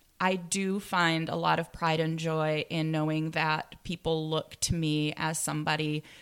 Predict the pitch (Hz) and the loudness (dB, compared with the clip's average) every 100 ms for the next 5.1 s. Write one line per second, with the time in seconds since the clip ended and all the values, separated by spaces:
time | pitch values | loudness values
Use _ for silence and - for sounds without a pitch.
0 | - - 180 160 156 156 - - 175 165 | -6 -2 0 0 0 -2 -6 -6 -4 -2
1 | 165 156 180 165 _ _ _ _ _ _ | -2 -2 -6 -10 _ _ _ _ _ _
2 | - - - - 220 208 202 196 - - | -12 -8 -8 -4 -4 -2 -2 -4 -6 -6
3 | 196 196 202 196 202 180 - 156 156 175 | -6 -6 -4 0 -2 -2 -2 -2 -2 -2
4 | 151 160 170 165 160 160 160 175 165 156 | -2 -2 -4 -2 0 0 -2 -2 -2 0
5 | 156 | -2